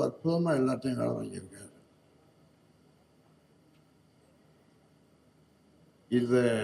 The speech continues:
விழாவை சிறப்பிக்க வந்த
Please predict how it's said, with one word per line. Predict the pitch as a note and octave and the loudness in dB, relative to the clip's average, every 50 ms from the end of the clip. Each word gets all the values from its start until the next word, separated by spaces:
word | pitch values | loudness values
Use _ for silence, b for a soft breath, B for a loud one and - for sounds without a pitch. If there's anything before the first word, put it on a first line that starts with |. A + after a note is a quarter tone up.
| G2 - G2+ G2 G2 F#2+ - F#2+ F#2+ - - - - - - | -2 -2 -4 -6 -6 -8 -10 -10 -12 -12 -14 -18 -20 -20 -10
விழாவை | G#2 A2+ A#2+ B2+ C3+ C#3+ C#3+ C#3+ C#3 C3 C3 B2+ B2 A#2 - - - - - - - | -6 -2 0 4 6 6 6 6 6 6 4 4 4 2 0 -4 -4 -6 -6 -8 -8
சிறப்பிக்க | - - C3+ C#3 C3+ C#3 C3+ A#2+ - C3+ | -8 0 2 2 4 4 2 2 4 2
வந்த | B2+ C3+ - A2+ A2+ A2 A#2+ | 2 2 0 -4 -4 -4 -4